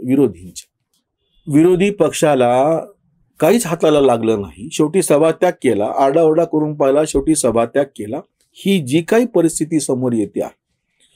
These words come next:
त्याच्यावरती एखादा मुद्दा घेऊन ठामपणे सरकारच्या विरोधात तुम्ही उभे आहात जनतेच्या बाजूनं,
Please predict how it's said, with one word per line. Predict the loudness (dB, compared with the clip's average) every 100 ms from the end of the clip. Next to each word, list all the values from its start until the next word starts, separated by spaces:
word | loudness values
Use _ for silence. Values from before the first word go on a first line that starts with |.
| _ -20 _ _
त्याच्यावरती | 2 2 4 2 2 0
एखादा | 0 0 0 0
मुद्दा | 0 0 2 0
घेऊन | 2 0 -2
ठामपणे | -2 -2 -2 -2 -2 0
सरकारच्या | 0 0 0 0 0
विरोधात | 0 0 0 0
तुम्ही | -2 -2 -2
उभे | 0 2 2
आहात | 0 -2 0
जनतेच्या | 0 0 -2 0 0
बाजूनं, | 0 -2 -4 -4